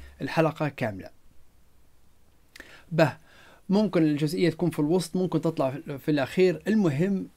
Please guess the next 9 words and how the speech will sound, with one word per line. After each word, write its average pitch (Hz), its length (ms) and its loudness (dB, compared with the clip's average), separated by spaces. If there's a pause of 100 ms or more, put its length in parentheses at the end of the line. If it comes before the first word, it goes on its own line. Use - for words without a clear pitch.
(300)
آه، 151 880 -2
حنجيب 160 380 0
الورقة 147 260 0
من 139 120 -2
جديد 160 300 -4
ون-، 143 280 -4
ونتكلموا 156 580 -4
عليه 156 260 -2 (100)
الفايز. - 500 -12